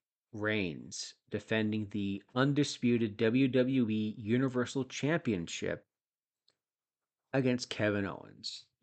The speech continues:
I'm gonna drop a piping hot take here, and I am gonna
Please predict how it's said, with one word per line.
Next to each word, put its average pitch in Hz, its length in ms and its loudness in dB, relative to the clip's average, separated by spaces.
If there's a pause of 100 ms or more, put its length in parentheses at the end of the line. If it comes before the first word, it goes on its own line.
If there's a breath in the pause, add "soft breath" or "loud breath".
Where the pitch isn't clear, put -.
(1700)
I'm 165 160 4
gonna 185 180 4
drop 139 360 0
a 90 140 -4 (180)
piping 143 500 4
hot 113 300 0
take 98 320 0
here, 107 280 4
and 101 100 0 (100)
I 117 160 2
am 139 120 4
gonna 117 280 2